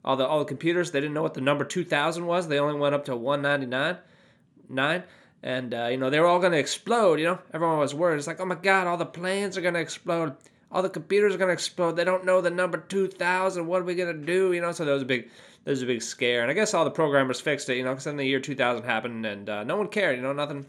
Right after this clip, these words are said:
no problems. There were no problems, you know. So anyway, it's, uh, it's twenty nineteen, man. Holy shit, that's, uh, that's an unbelievable number for me. I can't, I'm looking at the date, I can't even believe it. Twenty nineteen, I can barely believe twenty eighteen.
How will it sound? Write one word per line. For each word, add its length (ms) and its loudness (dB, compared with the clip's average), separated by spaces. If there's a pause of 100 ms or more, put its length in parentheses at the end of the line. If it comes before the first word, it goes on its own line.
(220)
no 100 -4
problems. 460 0
There 80 -6
were 40 -6
no 120 -2
problems, 320 -2
you 80 -6
know. 80 -8
So 100 -6
anyway, 300 0 (720)
it's, 260 -6
uh, 280 2 (800)
it's 140 -10
twenty 200 0
nineteen, 360 2
man. 220 2 (600)
Holy 440 4
shit, 580 -4
that's, 300 -2
uh, 120 0
that's 180 -2
an 80 -2
unbelievable 540 2
number 240 2
for 100 -14
me. 140 -4
I 40 0
can't, 240 -4
I'm 140 -2
looking 180 -2
at 60 -2
the 80 -2
date, 180 2
I 60 2
can't 220 -4
even 180 -2
believe 320 -4
it. 100 -8
Twenty 320 -8
nineteen, 360 -6
I 40 -4
can 160 -4
barely 240 2
believe 280 -6
twenty 340 -6
eighteen. 500 -6